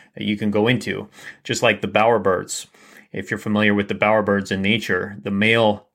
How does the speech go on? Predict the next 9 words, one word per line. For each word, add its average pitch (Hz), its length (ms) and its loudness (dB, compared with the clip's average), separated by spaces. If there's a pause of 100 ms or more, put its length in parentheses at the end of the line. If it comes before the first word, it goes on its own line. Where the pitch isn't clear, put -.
bowerbird 101 640 0 (420)
will 110 240 0
create 107 580 0 (120)
this - 460 -4 (100)
amazing 110 500 0
nest - 460 0 (400)
for 110 340 -2
his 98 200 -4
female, 104 600 0